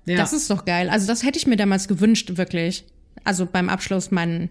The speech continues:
Speaker 2: meiner ganzen Ausbildung und Schullaufbahn und keine Ahnung was.
Speaker 1: Ja, ich finde auch, das ist eine richtig gute Idee. Also jetzt, wo
Speaker 2: Ja.
Speaker 1: du das so sagst, denke ich,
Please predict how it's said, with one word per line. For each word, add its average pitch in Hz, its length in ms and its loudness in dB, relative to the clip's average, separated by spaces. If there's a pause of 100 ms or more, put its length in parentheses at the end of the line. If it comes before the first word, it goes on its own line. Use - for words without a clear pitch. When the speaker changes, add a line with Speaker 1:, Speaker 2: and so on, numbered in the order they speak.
(100)
Speaker 2:
meiner 175 220 0
ganzen 175 340 -2
Ausbildung 185 520 0
und 175 120 -2
Schullaufbahn 175 760 0
und 175 120 -2
keine 175 240 0
Ahnung 180 240 2
was. 180 200 -4
Speaker 1:
Ja, 233 360 2 (320)
ich - 60 -16
finde 262 160 4
auch, 247 60 0
das 185 80 -2
ist 226 140 2
eine 196 100 6
richtig 208 320 0
gute 240 300 0
Idee. 214 500 4
Also 190 340 2 (120)
jetzt, 214 180 -2
wo 240 40 4
Speaker 2:
Ja. 220 80 6
Speaker 1:
du 202 40 6
das 226 160 2
so 202 80 2
sagst, 185 400 -2
denke 233 240 0
ich, - 200 -4